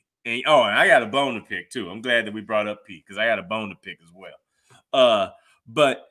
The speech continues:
the Master P rule is, I'm tired of seeing on the internet how the first black everything getting announced. Like, I'm tired of that. Y'all making it sound like m-, more black people ain't doing things. It's only the first one,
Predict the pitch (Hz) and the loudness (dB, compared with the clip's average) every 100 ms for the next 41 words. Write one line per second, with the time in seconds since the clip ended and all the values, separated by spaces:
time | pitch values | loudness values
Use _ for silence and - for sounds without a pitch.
0 | _ 139 147 240 262 170 202 196 156 139 | _ -6 2 2 0 -4 -4 -2 0 0
1 | 127 123 117 110 - _ _ 180 254 262 | 2 0 0 -4 -8 _ _ 0 0 2
2 | 240 233 202 208 175 151 135 160 143 131 | 4 4 0 -2 -2 -4 -4 -4 -2 -4
3 | - 147 143 117 - 175 143 123 139 139 | -4 -2 -2 -4 -4 -4 -4 0 2 2
4 | - 139 151 156 160 156 151 160 147 147 | -2 -4 -2 -6 -4 -6 -6 -8 -6 -4
5 | 156 131 - _ _ - 151 160 165 196 | -2 -4 -12 _ _ -4 -2 -2 -2 2
6 | 185 143 127 101 98 170 185 165 147 143 | 2 2 -2 -6 -2 -2 -2 -6 -4 -2
7 | 156 147 139 131 - _ _ _ _ _ | -2 -2 -2 -2 -6 _ _ _ _ _
8 | _ _ - 135 120 _ _ - 165 208 | _ _ -20 -20 -20 _ _ -6 2 2
9 | 165 160 160 160 143 135 139 151 113 127 | 4 4 2 -6 -4 -4 -2 -4 -2 -4
10 | 131 147 156 147 127 - 165 160 - 101 | -4 -6 -8 -8 -10 -2 0 0 -6 -10
11 | 104 | -10